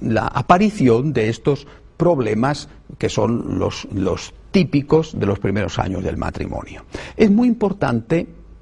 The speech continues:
no despersonalizarse. Y esta, esta no despersonalización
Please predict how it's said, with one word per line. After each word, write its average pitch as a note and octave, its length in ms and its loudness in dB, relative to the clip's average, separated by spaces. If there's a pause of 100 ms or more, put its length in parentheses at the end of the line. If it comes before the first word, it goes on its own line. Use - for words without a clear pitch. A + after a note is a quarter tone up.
(540)
no F#3+ 300 2
despersonalizarse. F#2+ 1160 -4 (480)
Y A3 120 2
esta, - 460 2 (600)
esta D#3 320 0
no D#3+ 260 4
despersonalización A#2 1300 -2